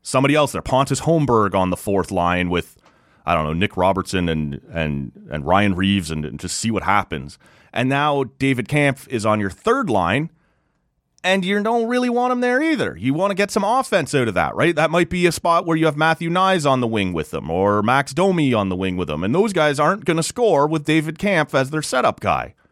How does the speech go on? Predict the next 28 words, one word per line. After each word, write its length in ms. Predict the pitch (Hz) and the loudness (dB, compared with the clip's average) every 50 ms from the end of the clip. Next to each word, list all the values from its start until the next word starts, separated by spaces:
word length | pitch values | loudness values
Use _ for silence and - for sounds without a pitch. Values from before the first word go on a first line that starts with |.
| _ _ _ _ _ _ _ _ _ _ _ _ _ - | _ _ _ _ _ _ _ _ _ _ _ _ _ -10
So 100 | - 143 | -4 0
that 180 | 170 202 208 | 0 0 2
doesn't 240 | - 226 208 190 190 | 2 0 2 2 2
really 200 | 175 165 160 151 | 2 2 4 4
work 260 | 143 135 131 123 - - - | 4 2 2 0 -2 -6 -8
either. 540 | 156 185 208 190 113 90 80 110 151 185 - _ _ _ _ _ _ _ _ _ _ _ | -4 -2 -2 0 0 0 0 -2 -2 -4 -6 _ _ _ _ _ _ _ _ _ _ _
And 320 | - 170 190 220 226 226 190 | 0 0 2 2 2 2 2
your 140 | 165 185 170 | 0 0 0
fourth 420 | - - 240 262 277 269 240 - | 0 0 0 2 2 2 0 0
line, 500 | 135 113 95 85 85 95 120 165 185 - - _ _ _ _ - | 2 2 2 2 2 2 0 -2 -4 -8 -12 _ _ _ _ -4
like, 120 | 120 131 - | -4 -2 0
your 100 | 151 139 | 0 0
third 260 | - 220 220 214 190 | 2 2 0 2 2
line 220 | 180 170 160 151 | 2 2 2 2
has 160 | 147 160 131 139 | 2 2 2 2
now 140 | 156 151 | 2 0
turned 300 | 143 - - 156 139 131 | 0 0 0 2 2 2
into 160 | 156 190 208 175 | 2 2 2 2
that 180 | 139 127 78 | 2 2 0
defensive 420 | - - - 131 120 - - 104 95 | -2 -2 0 0 0 -2 -4 -4 0
line 240 | 107 101 98 101 | 2 2 2 2
with 120 | 104 101 95 | 0 -2 0
David 280 | 107 107 107 98 104 | 2 2 2 0 -2
Kampf, 240 | - 123 135 147 - - | -4 -2 -2 -2 -2 -2
and 160 | - 185 202 196 | 0 0 2 2
your 80 | 190 | 0
fourth 320 | - - 233 285 269 - 156 | 0 0 0 0 0 0 0
line 320 | 143 139 151 175 196 | 2 2 2 2 0